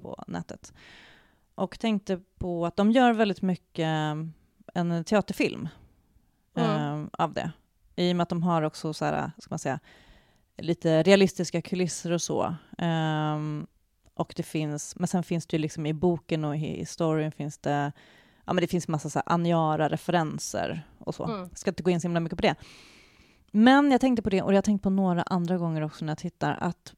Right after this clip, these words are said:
Speaker 1: där så kände jag att de har inte valt riktigt vad blicken ska vara.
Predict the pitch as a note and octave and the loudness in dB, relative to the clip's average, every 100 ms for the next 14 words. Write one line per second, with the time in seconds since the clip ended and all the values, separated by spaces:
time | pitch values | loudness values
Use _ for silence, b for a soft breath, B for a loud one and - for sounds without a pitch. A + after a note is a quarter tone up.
0 | _ _ _ - E3 A3 G#3+ G#3+ G3+ - | _ _ _ -2 6 6 8 4 2 -2
1 | G3+ G#3+ F3+ F3 - G3 B3+ C#4 G#3+ F3+ | -2 0 2 0 2 4 4 4 2 2
2 | F#3 F3+ E3 - E3+ F#3+ - D#3+ - E3 | 4 6 4 0 -6 -6 -6 -8 -2 2
3 | E3+ D3+ B3 D#4+ - - - - - - | 2 2 -4 -4 -8 -10 -8 -8 -8 -8